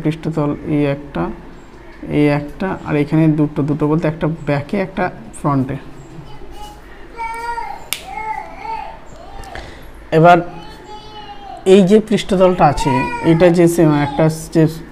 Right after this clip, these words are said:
পৃষ্ঠতলের যে সেন্টারে থাকছে, পৃষ্ঠতলের সেন্টারে, তাহলে এর কোঅর্ডিনেটটা কত হবে? এর কোঅর্ডিনেটটা হবে, দেখো,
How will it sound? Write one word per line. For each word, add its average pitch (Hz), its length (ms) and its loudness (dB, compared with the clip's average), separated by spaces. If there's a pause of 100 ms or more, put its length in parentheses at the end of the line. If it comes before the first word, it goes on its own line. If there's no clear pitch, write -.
(120)
পৃষ্ঠতলের 170 560 2
যে 170 80 2
সেন্টারে 156 460 2
থাকছে, 135 360 -4 (880)
পৃষ্ঠতলের 190 480 4
সেন্টারে, 135 420 0 (320)
তাহলে 156 220 2 (200)
এর 180 220 6
কোঅর্ডিনেটটা 170 560 6
কত 143 220 -2
হবে? 113 140 -6 (1400)
এর 180 100 8
কোঅর্ডিনেটটা 190 520 4
হবে, 185 200 4
দেখো, 143 240 0